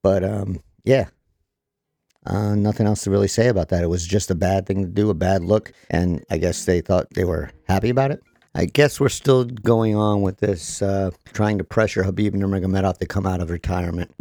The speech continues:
And Dana White said he's going to meet with Nurmagomedov sometime in the near future in Abu Dhabi. And of course, the goal will be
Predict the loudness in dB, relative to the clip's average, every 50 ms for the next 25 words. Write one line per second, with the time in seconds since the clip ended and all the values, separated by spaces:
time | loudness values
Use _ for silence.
0 | -10 -6 -4 -4 -4 -4 -4 -6 -6 -2 -2 0 0 0 0 0 0 0 -2 -2
1 | -2 -2 0 -2 -2 -2 -2 0 0 0 0 -2 -2 -2 0 0 0 -2 -2 -2
2 | -2 0 0 0 -2 -2 -2 -2 -2 -2 -4 _ _ _ -2 0 0 0 0 0
3 | 0 0 0 2 0 0 -2 -2 -2 -2 -2 0 0 0 0 0 0 0 -2 -2
4 | -2 -2 -2 0 0 0 0 -2 -2 -2 -4 -4 -4 -4 -2 -2 0 0 0 0
5 | 0 0 0 0 -2 0 0 2 2 2 2 2 -2 -4 -4 -2 0 0 0 0
6 | -2 -4 -4 -2 -2 -2 -2 0 2 4 4 4 4 2 0 -2 -6 _ _ _
7 | -2 0 0 0 -2 -2 2 2 2 2 0 -2 -4 -4 0 2 2 2 2 0
8 | -2 -2 -4 -4 -4 -4 -6 -4 -2 -2 -2 -2 -4 -6 -8